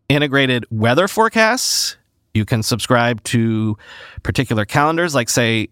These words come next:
the game calendar for your favorite sports team or popular T V show schedules. Also, Fantastical on the Apple Watch can now work independently of your iPhone.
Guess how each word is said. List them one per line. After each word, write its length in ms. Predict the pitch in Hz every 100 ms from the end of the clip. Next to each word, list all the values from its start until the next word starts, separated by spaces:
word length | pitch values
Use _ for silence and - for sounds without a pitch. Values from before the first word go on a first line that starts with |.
| -
the 80 |
game 320 | 104 127 127 139
calendar 380 | 147 131 131
for 120 | 123 120
your 120 | 110
favorite 260 | 131 104
sports 340 | - 156 156 -
team 360 | 165 156 156
or 160 | 117 107
popular 320 | 123 113 107
T 180 | - 110
V 180 | 104 160
show 220 | - 160
schedules. 540 | 156 165 151 160 156 - - - - - - - _ -
Also, 300 | 160 - 196
Fantastical 880 | 180 170 180 185 180 - 185 185 -
on 180 | 160 165
the 80 | 165
Apple 220 | 165 185
Watch 240 | 160 170
can 120 | - 139
now 160 | 135
work 260 | 123 135 -
independently 640 | 131 113 - 143 143 131
of 120 | 117
your 100 | 110
iPhone. 540 | - 135 151 185 190